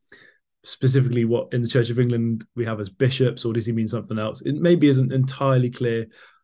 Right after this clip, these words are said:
What he's trying to do is say, like, get, have this, have a, have, like, an outpost of the church, the universal body and bride of Christ. Have an outpost of that, like, everywhere you can. And, um, the early church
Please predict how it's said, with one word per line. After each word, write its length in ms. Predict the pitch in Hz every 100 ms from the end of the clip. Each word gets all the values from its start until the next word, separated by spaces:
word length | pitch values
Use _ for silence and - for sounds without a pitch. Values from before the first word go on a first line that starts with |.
| _
What 200 | 160 180
he's 140 | 180 -
trying 160 | 160
to 60 | 139
do 140 | 139
is 160 | 120 -
say, 140 | 110
like, 240 | 110 113 - _ _ -
get, 280 | 160 147 - _
have 220 | - 165 151
this, 200 | 139 135
have 240 | 131 156 139
a, 160 | 135 - - _ -
have, 240 | 151 139
like, 240 | 139 123
an 160 | 131 -
outpost 680 | 131 143 143 117 104 - -
of 240 | 110 104
the 280 | 104 135 139
church, 500 | 131 131 117 110 -
the 120 | 104 107
universal 840 | 127 131 120 117 110 - 101 98 _ - _ _ _ _ -
body 380 | 104 120 110 113
and 100 | 104
bride 200 | 110 107
of 120 | 98
Christ. 220 | 110 98
Have 160 | 139 135
an 100 | 131
outpost 420 | 123 - 123 104
of 120 | 107
that, 140 | 104 - -
like, 140 | 107 - -
everywhere 440 | 139 135 127 120
you 160 | 120 110
can. 360 | 123 110 101 _ _ _ _ _ _ _ -
And, 320 | 113 113 110
um, 280 | 123 120 117
the 140 | 139 170
early 120 | 190
church 360 | 185 160 -